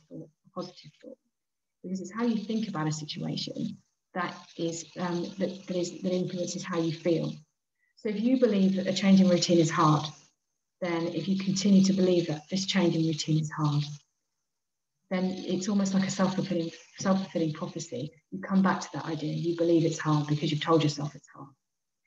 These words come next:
But if you can start to say, "Yes, being back at school is hard, that change in routine is difficult, but actually that means I get to see my friends in person more frequently. That's a good thing." You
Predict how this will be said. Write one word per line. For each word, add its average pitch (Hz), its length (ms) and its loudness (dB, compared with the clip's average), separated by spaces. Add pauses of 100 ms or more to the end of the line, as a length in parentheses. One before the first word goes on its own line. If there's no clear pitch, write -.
(220)
But 196 100 2
if 202 80 0
you 247 140 4
can 254 160 4
start 208 340 2
to - 60 -4
say, 180 540 2
"Yes, 247 440 4
being 285 220 10
back 247 180 6
at 202 80 0
school 190 220 4
is 165 160 4
hard, 170 260 0
that - 160 -4
change 190 220 8
in 175 60 2
routine 170 260 -2
is 156 120 -4
difficult, 160 520 -6 (480)
but 220 100 -2
actually 226 260 0
that 180 140 -2
means 220 140 4
I 220 80 0
get 202 140 -2
to - 60 -6
see 190 160 0
my 170 120 0
friends 170 320 0
in 160 140 2
person 156 440 2
more 156 200 4
frequently. - 540 -4 (380)
That's 190 220 -12
a - 40 -8
good - 240 -10
thing." - 240 -14 (280)
You 190 180 -8